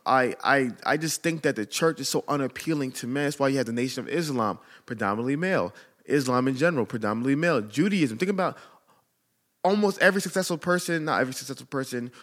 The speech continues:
who's Jewish for the most part will celebrate their Jewish heritage. You know, Ben Shapiro goes to synagogue. Like, they, they kinda celebrate it. Like, it's cool. But like I said, I think the Christianity is just, um,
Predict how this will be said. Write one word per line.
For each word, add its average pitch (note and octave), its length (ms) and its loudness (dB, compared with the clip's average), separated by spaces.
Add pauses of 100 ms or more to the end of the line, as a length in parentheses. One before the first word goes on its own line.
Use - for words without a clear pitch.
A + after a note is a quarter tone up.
who's D#3+ 240 2
Jewish E3+ 380 2
for D3+ 140 0
the C3 80 4
most D3+ 300 2
part C3+ 260 0
will C#3 100 -4
celebrate D3+ 460 2
their D3+ 100 0
Jewish B2+ 320 -2
heritage. - 540 -4 (320)
You B2 80 -4
know, C3 120 6
Ben B2+ 200 2
Shapiro D#3 460 0
goes B2 340 2
to C#3 80 -10
synagogue. D3 520 2
Like, B2 240 2 (300)
they, D#3 200 4
they D#3+ 180 2
kinda F#3+ 260 4
celebrate D3 540 4
it. A#2+ 40 0
Like, B2 160 2
it's D#3 140 -2
cool. - 600 0 (600)
But A#2+ 120 0
like C3+ 140 2
I C#3+ 60 2
said, C3 240 0
I - 20 -8
think D#3 140 -4
the C3 80 -8
Christianity C#3+ 720 -4
is A#2+ 140 -6
just, A#2+ 320 2
um, G#2+ 340 -2